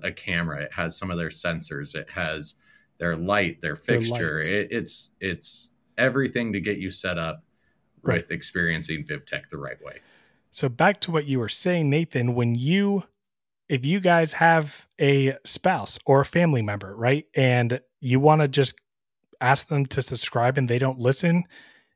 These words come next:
Speaker 2: that's more subs for you that you get to keep. It increases your chances of winning. Whether you're just getting into retics or you've been breeding for years, the first place you wanna visit is Stewart Design. More and more breeders keep showing up at shows,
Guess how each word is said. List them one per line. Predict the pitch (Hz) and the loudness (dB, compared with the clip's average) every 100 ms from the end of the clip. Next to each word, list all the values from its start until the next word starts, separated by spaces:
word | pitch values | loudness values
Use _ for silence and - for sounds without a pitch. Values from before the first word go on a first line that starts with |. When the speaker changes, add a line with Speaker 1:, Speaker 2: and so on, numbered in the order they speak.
| _ _ _ _ 131 | _ _ _ _ 0
Speaker 2:
that's | 127 135 143 | 2 2 2
more | 127 131 151 | 4 4 4
subs | 139 - 135 143 | 2 2 0 0
for | - - | -4 0
you | 127 117 147 | 0 2 2
that | 160 139 | 2 0
you | 123 | 0
get | 131 127 | 0 0
to | 123 | -2
keep. | - 156 170 | -2 0 2
It | 175 | 0
increases | 135 123 - 131 135 - | 0 -2 -2 -2 -2 -2
your | 120 | -2
chances | - 143 - 135 | 0 -2 -2 -4
of | 127 | 0
winning. | 123 160 160 156 - - - _ _ - | 2 4 2 -2 -8 -20 -20 _ _ -4
Whether | 139 131 | -4 -2
you're | 127 | -6
just | 131 208 - | -4 -6 -4
getting | 233 214 | -4 -4
into | 196 180 | -4 -4
retics | 175 127 - 143 127 | -6 -6 -4 -4 -4
or | 151 131 | -4 -4
you've | 131 | -2
been | 131 117 | -4 -2
breeding | 123 123 | -2 -2
for | 139 160 | -4 -4
years, | 127 107 110 - | -2 -4 -6 -10
the | 131 - _ | -12 -12 _
first | - 196 - | -4 -4 -4
place | 190 175 - | -4 -4 -4
you | |
wanna | 160 156 | -4 -4
visit | 147 127 110 127 | -4 -4 -4 -6
is | 131 | -8
Stewart | - 127 117 | -8 -6 -4
Design. | - 110 98 95 _ _ _ _ _ _ | -6 -8 -10 -12 _ _ _ _ _ _
More | 131 175 | 0 0
and | 202 | 2
more | 196 180 | 0 0
breeders | 156 131 139 - | -2 -2 -2 -6
keep | - 127 | -8 -10
showing | - 131 147 | -6 -4 -4
up | 165 175 | -4 -4
at | 180 | -6
shows, | - 131 123 120 | -4 -2 -2 -6